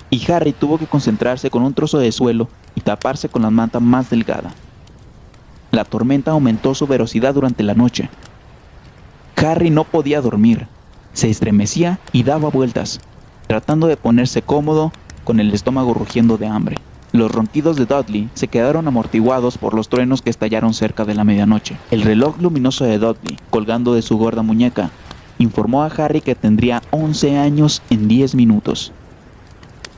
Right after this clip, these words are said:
Esperaba acostado a que llegara la hora de su cumpleaños, pensando si los Dudley se acordarían y preguntándose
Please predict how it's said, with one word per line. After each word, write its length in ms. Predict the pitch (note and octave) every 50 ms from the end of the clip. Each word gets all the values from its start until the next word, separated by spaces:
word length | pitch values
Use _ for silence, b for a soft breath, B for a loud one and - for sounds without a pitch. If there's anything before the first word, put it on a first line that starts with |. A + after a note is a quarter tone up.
| - - - - - -
Esperaba 480 | - - - - G#2+ G#2 A2+ A#2+ C3 C3
acostado 500 | B2+ - C#3 - - C3 C3+ C3+ C#3+ - -
a 60 | C3
que 140 | A#2 - A2+
llegara 320 | G#2+ G#2+ G#2 A#2 B2 C3+ C3
la 140 | C3 A2+
hora 180 | A2 A2 A2 A2
de 80 | G#2+ G#2+
su 120 | - A2
cumpleaños, 600 | - G#2+ G#2 G#2 A2+ A#2 A2+ A2+ A#2+ B2+ - - - - - - - - - - - - - - - -
pensando 500 | A#2 A2+ A2 A2+ - D#3 D#3+ E3 F3 F3
si 160 | - - A#2
los 200 | A2 G#2+ G#2 G#2+
Dudley 360 | C3+ C#3 C#3 C#3+ D3+ D#3 B2 -
se 140 | - - A2+
acordarían 720 | G#2 - A2+ A2 G#2+ A2 A2 A2+ A#2+ A2+ G#2 G#2 A2 F3+ - - - -
y 80 | A#2+ A#2+
preguntándose 840 | - A2+ A2 A2 A2+ A2+ - C#3+ D3 D3 D#3 D#3+ - - F3 E3+